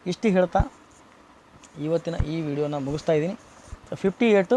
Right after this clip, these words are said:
ಸಿಪಾಯಿ ದಂಗೆ ಆದಮೇಲೆ, ಫಿಫ್ಟಿ ಏಟ್ ಆದಮೇಲೆ ಮತ್ತೆ ಕ್ರೌನ್ ಇದು ಬರುತ್ತಲ್ಲಿ, so ಅದುವರೆಗೂ, ಆ, ನೆಕ್ಸ್ಟ್ ವಿಡಿಯೋನ ನಾನು ಮತ್ತೆ ಮಾಡ್ತೀನಿ. ಇಷ್ಟು ಹೇಳ್ತಾ ಇವತ್ತಿನ ವಿಡಿಯೋನ ಮುಗಿಸ್ತಾ ಇದ್ದೀನಿ.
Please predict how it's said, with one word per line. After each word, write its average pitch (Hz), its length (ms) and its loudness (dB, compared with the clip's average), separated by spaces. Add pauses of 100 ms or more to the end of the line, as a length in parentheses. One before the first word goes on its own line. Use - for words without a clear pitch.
(120)
ಸಿಪಾಯಿ 180 360 2
ದಂಗೆ 175 200 2
ಆದಮೇಲೆ, 165 400 4
ಫಿಫ್ಟಿ 170 480 -2
ಏಟ್ 165 180 4
ಆದಮೇಲೆ 151 300 0
ಮತ್ತೆ 151 220 -4
ಕ್ರೌನ್ 165 680 0
ಇದು 143 180 -4
ಬರುತ್ತಲ್ಲಿ, 139 480 -2 (420)
so 156 80 2
ಅದುವರೆಗೂ, 160 420 2
ಆ, - 240 -14 (580)
ನೆಕ್ಸ್ಟ್ 165 220 -4
ವಿಡಿಯೋನ 156 220 2
ನಾನು 143 240 -4
ಮತ್ತೆ 127 240 -4
ಮಾಡ್ತೀನಿ. 143 380 -4
ಇಷ್ಟು - 640 -12
ಹೇಳ್ತಾ 170 160 2
ಇವತ್ತಿನ 190 420 4
ವಿಡಿಯೋನ 170 260 2
ಮುಗಿಸ್ತಾ 151 360 -6
ಇದ್ದೀನಿ. 170 240 -6